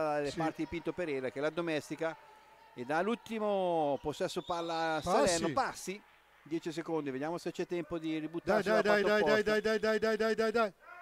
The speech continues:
Speaker 2: Eh,
Speaker 1: E
Speaker 2: ciao.
Speaker 1: deve correggere la
Speaker 2: Ciao,
Speaker 1: posizione.
Speaker 2: arrivederci, finita. Arrivederci, ciao, buongiorno. Buongiorno. Diciassette a dieci il primo tempo con il Salerno, direi straripante.
Speaker 1: Eh sì, diciamo Salerno,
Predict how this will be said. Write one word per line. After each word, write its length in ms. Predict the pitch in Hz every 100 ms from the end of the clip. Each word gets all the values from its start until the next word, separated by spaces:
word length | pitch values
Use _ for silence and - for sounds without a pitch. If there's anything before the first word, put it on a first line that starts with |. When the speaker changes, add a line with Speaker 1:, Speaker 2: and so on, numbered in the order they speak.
| - - -
Speaker 2:
Eh, 140 | 190 208
Speaker 1:
E 60 |
Speaker 2:
ciao. 380 | - 185 190 185
Speaker 1:
deve 200 | 156 127
correggere 400 | 131 135 143 147
la 60 | 143
Speaker 2:
Ciao, 200 | 151 214
Speaker 1:
posizione. 280 | 247 269 208
Speaker 2:
arrivederci, 640 | 190 208 214 220 226 -
finita. 680 | 226 208 190 208 202 175 127 - - -
Arrivederci, 800 | 156 180 208 190 202 214 180 175
ciao, 420 | - 170 165 170
buongiorno. 720 | 160 170 170 190 185 180 180 190 - - - - -
Buongiorno. 680 | - 165 175 196 185 190 196 - - - - - - -
Diciassette 720 | - 254 269 247 247 262 247 254
a 20 |
dieci 400 | 202 269 220 254
il 120 | 247
primo 320 | 196 277 262
tempo 500 | 247 247 226 165 220
con 280 | - 214 196
il 100 | 196
Salerno, 720 | - 214 208 202 190 196 202 175
direi 360 | 156 175 180
straripante. 800 | 160 196 190 180 - 151 131 123 135
Speaker 1:
Eh 160 | 190 165
sì, 240 | 220 151
diciamo 380 | 131 120 151 143
Salerno, 1080 | 151 170 196 190 180 170 160 151 143 135